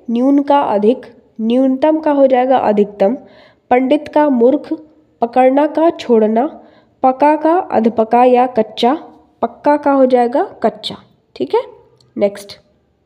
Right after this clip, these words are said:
पक्व का हो जाएगा अपक्व,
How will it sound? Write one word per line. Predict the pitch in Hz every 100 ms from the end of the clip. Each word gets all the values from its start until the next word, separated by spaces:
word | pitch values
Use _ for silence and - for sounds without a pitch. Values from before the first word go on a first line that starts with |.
| _ _ _ _ _ _ _ _ _ _ _ _ _ _ _ _ _ _ _ _ _ - - - _ _ _ _ -
पक्व | 311 311 339
का | 339
हो | 320 311
जाएगा | 302 302 302
अपक्व, | - 254 269 277 269 311